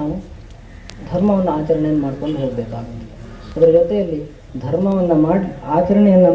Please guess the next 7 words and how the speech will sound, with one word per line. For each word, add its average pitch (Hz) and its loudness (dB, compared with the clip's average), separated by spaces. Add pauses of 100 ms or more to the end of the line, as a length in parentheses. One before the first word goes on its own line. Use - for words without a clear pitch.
ಮಾಡಲಿಕ್ಕೆ 180 2 (400)
ನಮಗೆ 156 2 (140)
ದೇಹ 180 2 (140)
ಎನ್ನುವಂಥದ್ದು, 139 -4 (100)
ಮನುಷ್ಯ 156 -4 (100)
ಜನ್ಮ 147 -6
ಎನ್ನುವಂಥದ್ದು 127 -6